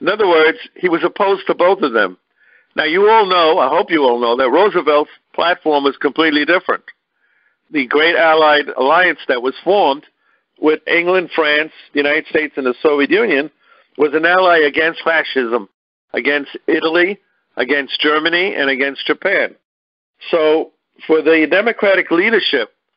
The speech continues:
the bosses, we call them the bosses, to take out the vice president and to put in Truman with his anti-Soviet positions,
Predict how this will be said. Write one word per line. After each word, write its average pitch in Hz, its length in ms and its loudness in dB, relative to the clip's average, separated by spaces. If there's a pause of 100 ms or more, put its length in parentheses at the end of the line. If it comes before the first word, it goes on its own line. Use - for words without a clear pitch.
the 120 60 -4
bosses, 135 560 0
we 139 120 0
call 139 220 -2
them 127 120 -2
the 117 80 0
bosses, 120 420 -2 (540)
to 147 80 -2
take 196 300 -2
out 196 240 2
the 165 100 0
vice 156 300 0
president 170 540 -2 (360)
and 135 220 -4
to 135 80 -10
put 185 200 -2
in 170 260 0 (220)
Truman 180 460 0 (540)
with 180 160 0
his 151 200 -2
anti-Soviet 165 1080 -2
positions, 139 640 -2